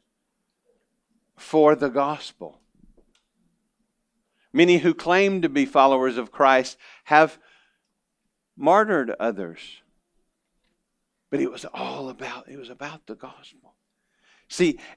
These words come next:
error and heresy constantly pops up. It's like whack-a-mole, right? And it seems never ending, and God will put an end to it. But error and heresy pops up. It makes headway in the church,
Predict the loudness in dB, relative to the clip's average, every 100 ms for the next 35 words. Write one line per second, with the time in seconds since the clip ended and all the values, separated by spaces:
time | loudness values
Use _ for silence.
0 | _ 6 6 8 4 0 -6 -8 -4 -4
1 | -2 0 0 0 -4 -8 -8 -8 _ _
2 | _ _ _ _ _ _ _ _ -8 2
3 | 2 2 -6 -6 -6 -4 -2 -2 -2 -4
4 | -4 -2 2 2 4 2 2 -2 -4 -6
5 | -10 _ _ _ _ _ _ _ _ _
6 | -8 -2 -2 -4 _ _ _ _ _ _
7 | _ _ _ _ _ -14 -12 -6 -2 -2
8 | -2 -2 -2 -4 -4 -6 -8 -4 -2 -2
9 | -2 -6 -6 -8 -6 -6 -6 -10 -12 -14
10 | _ _ _ -6 2 6 6 6 4 2
11 | 2 2 0 -4 0 0 0 2 2 2
12 | -2 0 0 0 0 0 2 0 0 -2
13 | -2 2 2 2